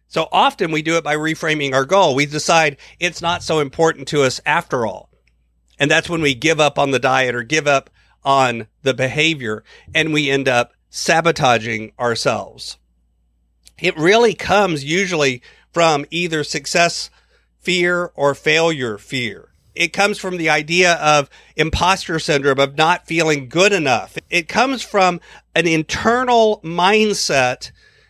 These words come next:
that is counterproductive. It includes negativity. It includes disorganization. It includes indecisiveness. It includes negative self-talk.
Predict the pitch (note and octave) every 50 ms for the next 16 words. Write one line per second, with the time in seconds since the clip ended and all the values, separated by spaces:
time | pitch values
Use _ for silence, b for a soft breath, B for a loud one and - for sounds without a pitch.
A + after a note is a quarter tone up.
0 | b b - D#3+ E3 D#3+ E3 E3 E3 D#3 - - - - F#3+ G3+ G#3+ G#3+ G3+ F#3+
1 | F3+ - F#3+ E3+ - - F#3 G3 G3+ _ - C3 A#2 G#2 F#2 - _ _ _ -
2 | E3 E3 D#3+ D#3+ E3 - F#3+ F#3 D#3+ D3 D3+ D#3 D3+ D3+ C#3+ C#3 C3 - - A3+
3 | A3+ A3 A#3 A3+ A3 G#3 F#3 E3 D3 C#3 C#3 C#3 C#3 - - E3+ D#3+ D3+ D3 C#3
4 | - - B B B B - D#3+ D#3 - - D3+ C#3+ C3 C3+ A#2+ A#2+ A#2+ B2+ E3+
5 | F#3+ A3+ A#3+ A3 - G#3+ G#3 G3+ G3+ G3 F#3 _ b b b b b b b D3
6 | D#3 D#3 D#3+ D3+ D#3 D#3 D3+ D3 C#3+ C3+ B2 - - D3+ D3+ D3 C3 A#2+ - -
7 | - F3 F#3 G#3 G#3+ G#3+ - G3+ F#3+ G3+ G3+ G3+ G3 - F3+ E3+ E3+ D#3+ - F3+
8 | G3 G3 F#3+ F3+ D#3+ - B B B B - D3+ E3+ F3+ F#3 F3+ F#3 F3 F3 E3+
9 | E3 D#3 - - F#3 D#3 D3+ D3+ D3 _ - - - G3 F#3 F3+ C3 - - -
10 | -